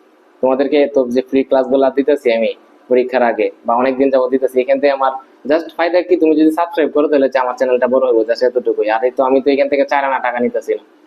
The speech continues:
ঠিক আছে? কিন্তু এখন তোমার কাজ হচ্ছে, ভাইয়া যে এত পরিশ্রম করতেছে, ভাইয়া তোমার, তোমরা just পরীক্ষাটা ভালো করে দিও, এখানে হচ্ছে আমি সার্থকতা। হুম, আর,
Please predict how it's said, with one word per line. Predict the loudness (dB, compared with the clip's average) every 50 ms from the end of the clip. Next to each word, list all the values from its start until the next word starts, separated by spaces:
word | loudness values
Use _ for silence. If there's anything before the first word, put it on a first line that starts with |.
| _ _ _ -2
ঠিক | 0 0
আছে? | 0 0 0 -2 -2 0
কিন্তু | -2 -2 0 0
এখন | 0 0 -2
তোমার | -2 0 0 0 0
কাজ | 0 0 0
হচ্ছে, | 0 0 0 -2 -2 -4 _ _ _ _ _ _ _ -10 -4
ভাইয়া | -2 0 0 2
যে | 2 0
এত | 2 2
পরিশ্রম | 2 2 2 2 2 0 0 0
করতেছে, | 0 0 0 0 0 0
ভাইয়া | -2 0 0 0 0 0 -2
তোমার, | -4 -4 -4 -4 -6 -8 _ _ _ -2
তোমরা | 0 2 2 2
just | 2 0 -4 -4 -8 -10 -10 -8 _ 0
পরীক্ষাটা | 0 0 2 2 0 0
ভালো | 0 0 0
করে | 0 0 0
দিও, | 2 2 2 2 2
এখানে | 0 0 -2 -2 -2
হচ্ছে | -2 -2 -2
আমি | -2 -4
সার্থকতা। | -4 -4 -6 -2 0 0 0 0 0 -2 -6 -18 -20 -20 _ _ -8 -8
হুম, | -6 -6 -8 _ _ _ _ _ _ _ _ _ -10
আর, | -6 -4 -4